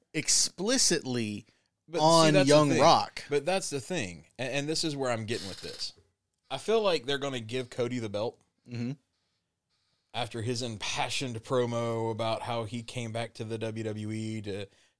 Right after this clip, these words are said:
Speaker 2: to do what his daddy never did, and, you know, all that kind of stuff. I feel like they're gonna give him the belt,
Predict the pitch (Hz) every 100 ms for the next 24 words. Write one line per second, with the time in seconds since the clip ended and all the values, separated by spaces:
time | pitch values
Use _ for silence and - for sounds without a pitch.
0 | - 107 120 117 110 107 101 113 110 107
1 | 107 104 101 117 113 110 110 101 92 90
2 | 85 _ _ _ _ 98 92 95 107 117
3 | 87 104 101 - 95 95 - _ _ _
4 | _ _ _ _ _ _ _ _ _ _
5 | _ _ _ - 107 143 151 135 123 123
6 | 113 101 117 117 104 117 117